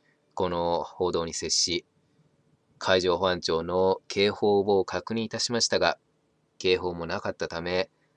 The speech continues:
誤報であると判断し、動画は作成しておりませんけども、この誤報を受け、和田政宗政務官は、日本政府が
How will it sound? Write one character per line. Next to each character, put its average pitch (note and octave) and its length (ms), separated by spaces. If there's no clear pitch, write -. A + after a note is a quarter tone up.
誤 E2+ 100
報 F#2 200
で F#2 100
あ G2 60
る F#2+ 80
と D#2+ 100
判 G2 160
断 F2+ 180
し、 E2 340
動 E2+ 200
画 E2 160
は E2 280
作 - 260
成 F#2 240
し - 120
て F#2+ 80
お F#2 60
り F#2+ 80
ま A2+ 100
せ C#3+ 160
ん C3+ 60
け A2+ 80
ど F2 100
も、 D#2+ 200
こ F#2+ 120
の E2+ 260
誤 F2+ 160
報 G2 220
を G#2 40
受 F2+ 300
け、 - 80
和 F#2 120
田 F2 100
政 F2 340
宗 D#2 80
政 F2 340
務 - 20
官 D#2+ 280
は、 F2+ 300
日 F2+ 80
本 F#2 100
政 F2+ 280
府 F2 120
が F#2 320